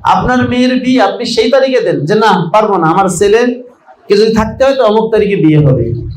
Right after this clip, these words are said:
আর নইলে ছেলেকে বাদ দিয়ে আপনি বিয়ে করেন, ওর মা কাঁদতে পারবে না। আমি শুনেছি শামসুল হক ফরিদপুরি রহমতুল্লাহ আলাইহি, আমাদের গোপালগঞ্জের গর্ব, সা-, উনি আশরাফ আলী থানবীর কাছে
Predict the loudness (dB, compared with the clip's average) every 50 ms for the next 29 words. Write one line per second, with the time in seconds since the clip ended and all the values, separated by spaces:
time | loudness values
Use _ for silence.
0 | -14 -16 -16 -18 -20 -20 _ _ _ -20 -20 -20 -20 -8 -2 -2 0 0 0 0
1 | 0 0 0 0 2 2 2 2 2 0 0 0 0 0 0 -2 -2 -2 -2 -2
2 | -2 -2 -2 -2 -2 0 0 2 2 2 0 0 2 0 2 2 0 0 0 -2
3 | -4 -4 -2 -2 0 0 0 0 0 -2 -2 -4 -6 -10 -14 -20 _ _ _ _
4 | _ _ _ _ -20 -18 -12 -12 -10 -10 -8 -10 -8 -8 -6 -6 -8 -8 -10 -14
5 | -20 -20 -20 -20 -20 -20 -20 -16 -16 -12 -2 0 0 2 2 2 2 2 2 2
6 | 0 0 0 0 0 0 -2 -2 -2 -2 0 2 2 2 0 -2 -4 -2 -2 -2
7 | -2 0 0 0 0 2 0 0 0 -2 -2 -2 0 2 2 2 2 2 0 0
8 | 0 2 2 2 2 2 2 2 2 0 0 -2 -2 -2 -4 -2 0 0 0 0
9 | 0 0 -2 -2 -4 -8 -14 -18 -20 _ _ _ _ _ _ _ _ _ _ -20
10 | -20 _ _ -20 _ _ -6 -4 -2 -2 -2 -4 -6 -12 -16 -20 -20 -20 -20 -20
11 | -20 -20 -20 -6 -2 0 2 2 2 2 2 2 2 2 2 0 0 -2 -2 -2
12 | -2 -2 -2 -2 -2 -2 -2 0 0 0 0 -2 -2 -2 0 0 0